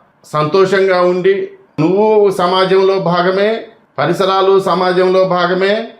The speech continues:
and పేదవాళ్ళు కూడా సమాజంలో భాగమే అని గుర్తించి, వారి సంక్షేమానికి నీ వంతు సహకారం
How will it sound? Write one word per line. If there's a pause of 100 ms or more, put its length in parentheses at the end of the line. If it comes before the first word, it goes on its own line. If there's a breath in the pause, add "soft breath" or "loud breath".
(420)
and
పేదవాళ్ళు
కూడా
సమాజంలో
భాగమే
అని
గుర్తించి, (420)
వారి
సంక్షేమానికి
నీ
వంతు
సహకారం